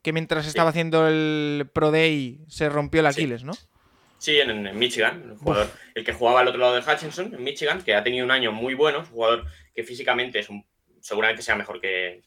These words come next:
Speaker 2: hay ahí con Hutchinson, o sea, físicamente es un portento increíble, lo único que es eso, de momento es un atleta que tiene que per-, mejorar muchísimos movimientos, pero es un jugador que sonaba para primera ronda,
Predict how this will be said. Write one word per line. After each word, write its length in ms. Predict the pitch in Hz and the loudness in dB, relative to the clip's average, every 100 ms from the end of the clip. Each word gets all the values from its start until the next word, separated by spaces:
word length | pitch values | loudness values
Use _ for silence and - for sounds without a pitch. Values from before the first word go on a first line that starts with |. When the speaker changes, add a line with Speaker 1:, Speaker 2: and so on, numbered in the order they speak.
| _ _ _ - | _ _ _ 0
Speaker 2:
hay 140 | 120 | 2
ahí 160 | 120 117 | 4 2
con 460 | 107 104 104 104 - | -4 -8 -10 -12 -2
Hutchinson, 480 | 117 123 120 147 113 | -2 -2 -10 -10 -10
o 60 | |
sea, 180 | 95 95 | -8 -8
físicamente 440 | - 110 110 113 110 | -8 -6 -4 -4 -6
es 60 | |
un 100 | 113 | -6
portento 340 | 107 - 113 113 | -6 -4 -6 -8
increíble, 440 | 107 107 131 147 - - - | 0 2 2 -2 -8 -20 -8
lo 60 | 104 | -6
único 220 | 107 123 | 0 0
que 80 | 113 | 0
es 100 | 117 | -4
eso, 240 | 110 92 - | -8 -12 -8
de 60 | |
momento 180 | 98 98 | -8 -8
es 80 | - | -2
un 60 | 110 | -2
atleta 500 | 110 139 143 - - - | 2 2 2 -2 -8 -6
que 540 | 98 92 90 87 90 | -4 -2 -4 -6 -8
tiene 180 | 92 95 | -8 -2
que 180 | 104 101 - | -2 -2 -2
per-, 240 | 101 92 _ _ | -2 -2 _ _
mejorar 380 | 110 104 104 107 | -12 -2 0 2
muchísimos 340 | 113 - 117 | -2 -8 -6
movimientos, 380 | 113 98 104 - | -6 -6 -10 -10
pero 140 | 98 | -10
es 20 | 110 | -4
un 60 | |
jugador 200 | 120 113 | 0 0
que 60 | 131 | -2
sonaba 340 | 110 104 117 | -2 2 4
para 160 | 139 113 | 2 0
primera 300 | 101 98 92 | -2 -2 -2
ronda, 320 | 98 117 | -4 -8